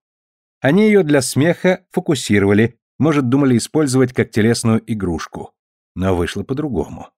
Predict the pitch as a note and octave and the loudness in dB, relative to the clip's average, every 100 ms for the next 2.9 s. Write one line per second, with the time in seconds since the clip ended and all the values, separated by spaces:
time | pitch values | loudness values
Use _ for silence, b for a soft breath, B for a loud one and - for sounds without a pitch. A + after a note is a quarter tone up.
0 | _ _ _ _ - G2+ G#2 G#2+ A#2 A2 | _ _ _ _ -2 0 0 -2 0 0
1 | G2+ - F#2+ A2+ - F#2+ - - A#2 G#2 | 0 0 0 0 -2 -4 -4 0 2 4
2 | G#2 A2+ G#2 G2 F#2 F2+ F2+ - - | 4 4 2 0 0 2 0 -2 -10